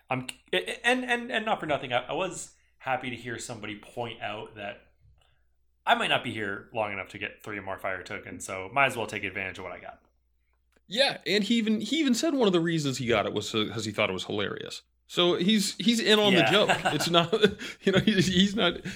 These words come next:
Speaker 2: he's under no illusion that, um, you know, this is the absolute best use of his fire token, but he doesn't give a
Speaker 1: I
Speaker 2: shit.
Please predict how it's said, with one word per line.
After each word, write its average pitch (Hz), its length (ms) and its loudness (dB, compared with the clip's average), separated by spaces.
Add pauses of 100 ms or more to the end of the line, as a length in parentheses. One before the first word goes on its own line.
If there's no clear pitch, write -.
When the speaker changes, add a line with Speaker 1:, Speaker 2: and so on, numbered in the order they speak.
(120)
Speaker 2:
he's 190 120 0
under 196 200 4
no 160 200 4
illusion 135 580 6
that, 101 300 0
um, 92 360 0 (360)
you 117 120 -4
know, 104 140 0
this 107 240 -4
is 101 140 -6
the 98 280 -2 (240)
absolute 117 500 -4
best 107 240 0
use 101 220 -2
of - 40 -6
his 95 160 -4
fire 98 220 0
token, 78 400 -8
but 92 260 -8 (580)
he - 140 -10
doesn't 269 160 -6
give 320 100 -2
a 226 80 -4
Speaker 1:
I - 40 2
Speaker 2:
shit. - 200 -4